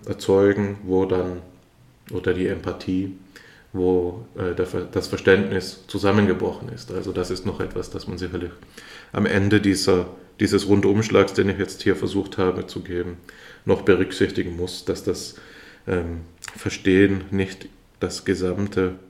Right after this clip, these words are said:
die Gesamtheit von Erkenntnismöglichkeiten in sich fasst, ja. Aber wichtig ist auch noch einmal diese,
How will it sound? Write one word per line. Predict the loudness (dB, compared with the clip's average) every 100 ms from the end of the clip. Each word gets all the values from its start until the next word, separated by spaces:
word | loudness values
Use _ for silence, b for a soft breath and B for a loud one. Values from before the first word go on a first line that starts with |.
| -10
die |
Gesamtheit | -8 -6 -6 -8 -8 -8
von | -10 -12 -14 B B B B
Erkenntnismöglichkeiten | -8 0 0 0 -4 -2 -2 -2 -8 -8 -8 -8 -10 -16 -18 _ _ _ _ _ _ _ -6
in | 0 2
sich | 2
fasst, | -2 -10 -10 -12 -20 -18
ja. | -16 -16 -18 B B B B B
Aber | -4 2 2 0 -10 -20 -6
wichtig | -4 -2 -4 -4
ist | -6 -8 -6
auch | -6
noch | -6 -8
einmal | -10 -10 -10 -10 -10
diese, | -10 -10 -12